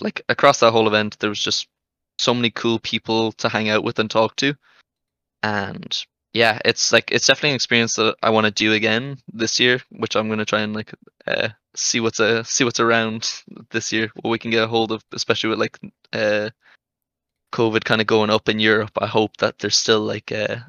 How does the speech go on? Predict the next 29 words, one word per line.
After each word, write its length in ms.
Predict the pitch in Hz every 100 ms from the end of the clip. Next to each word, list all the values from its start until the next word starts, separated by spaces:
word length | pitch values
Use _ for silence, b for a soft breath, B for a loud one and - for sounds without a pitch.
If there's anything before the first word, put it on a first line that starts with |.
| -
an 80 | 110
opportunity 500 | 107 - - 107 107
to 140 | -
do 160 | - 110
even, 200 | 107 107
like, 120 | 107
those 180 | 107 110
Studio 360 | - 113 110 107
LAN 220 | 107 107
events, 400 | 107 107 104 -
which 200 | 110 -
is 80 | -
gonna 180 | 104 104
be, 80 |
like, 200 | 107 -
more 140 | 110 107
restricted 520 | - 113 - - -
with, 180 | - -
uh, 140 | 107 107
just 200 | - -
press. 440 | - 104 107 - -
So 200 | - -
we'd 180 | - 107
have 100 | 104
the 80 | 107
opportunity 380 | - - 107 110
to 160 | -
do 80 | 110
so. 220 | - 113